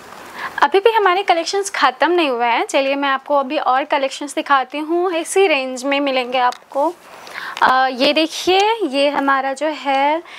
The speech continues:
ब्लैक कलर का है, पूरे बॉडी का कलर जो है ब्लैक है और, अ, वाइट पे इस पे बोटा का प्रिंट है। नेक इसका जो है ये नेक भी राउंड शेप नेक है और बटन से डिज़ाइन है।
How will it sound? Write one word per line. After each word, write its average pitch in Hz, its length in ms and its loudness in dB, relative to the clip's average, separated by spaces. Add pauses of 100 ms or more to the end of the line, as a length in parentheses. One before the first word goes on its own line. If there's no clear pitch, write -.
(220)
ब्लैक 277 340 2
कलर 294 180 2
का 285 140 -4
है, 349 120 2 (100)
पूरे 277 220 0
बॉडी 247 380 0
का 294 200 2
कलर 277 260 0
जो 294 140 -4
है 302 120 0
ब्लैक 247 420 0
है 370 440 2
और, 247 520 0
अ, 247 300 0
वाइट 240 340 -2 (580)
पे 349 100 4
इस 330 100 -2
पे 370 120 2
बोटा 277 400 2
का 277 260 2
प्रिंट 311 500 -2
है। 349 400 2 (480)
नेक 320 320 2
इसका 403 280 0
जो 403 120 0
है 349 480 2
ये 330 120 -6
नेक 277 360 -6
भी 320 220 -2
राउंड 277 340 0
शेप 381 320 0
नेक 285 380 0
है 311 340 2 (360)
और 294 80 4
बटन 269 440 0
से 330 180 0
डिज़ाइन 254 540 -2
है। 233 280 -4